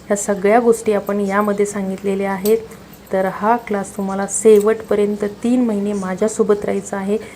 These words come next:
आणि मी तुमच्यासोबत राहणार आहे. नक्कीच आपला क्लास छान होणार आहे, तुम्ही सगळेजण छान आनंदी शिकणार आहात. तर असा हा आपला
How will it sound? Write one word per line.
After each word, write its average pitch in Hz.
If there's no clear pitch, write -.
आणि 196
मी 202
तुमच्यासोबत 226
राहणार 196
आहे. 190
नक्कीच 190
आपला 202
क्लास 202
छान 202
होणार 202
आहे, 202
तुम्ही 202
सगळेजण 202
छान 202
आनंदी 208
शिकणार 214
आहात. 208
तर 196
असा -
हा 208
आपला 202